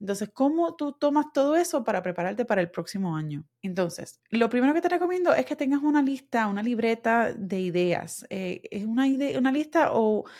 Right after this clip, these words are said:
ya sea electrónica o análogo, en donde tú puedes, te llega una idea y lo anotas. No tienes que actuar sobre ella al momento, simplemente anótala y déjala ahí. Entonces, cuando llegue el momento del, en el final del año en donde tú sientas que quieres,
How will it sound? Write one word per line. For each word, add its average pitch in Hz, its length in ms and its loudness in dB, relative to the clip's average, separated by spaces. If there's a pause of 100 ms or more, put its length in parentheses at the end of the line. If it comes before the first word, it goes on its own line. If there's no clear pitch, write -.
(100)
ya 208 120 -2
sea 240 340 4
electrónica 247 720 2
o 196 460 2
análogo, 294 580 4
en 202 160 0
donde 190 240 -4
tú 175 100 -14
puedes, 220 380 -2 (340)
te 220 100 4
llega 240 140 4
una 302 140 4
idea 370 180 8
y 330 40 6
lo 254 80 8
anotas. 202 500 0
No 208 160 -2
tienes 302 220 0
que - 100 -2
actuar 214 560 4
sobre 180 360 2
ella 190 360 0 (100)
al 190 160 2
momento, 180 380 -2
simplemente 262 500 0
anótala 269 420 2
y 233 60 4
déjala 180 280 0
ahí. 156 200 -6 (140)
Entonces, 262 580 0
cuando 196 480 0
llegue 202 240 2
el 285 80 4
momento 311 560 4
del, 190 380 -4
en 190 120 -4
el 175 80 -6
final 180 240 -4
del 240 140 2
año 294 180 4
en 247 120 6
donde 180 180 -2
tú 175 140 -12
sientas 226 340 -4
que - 160 -8
quieres, 208 540 -2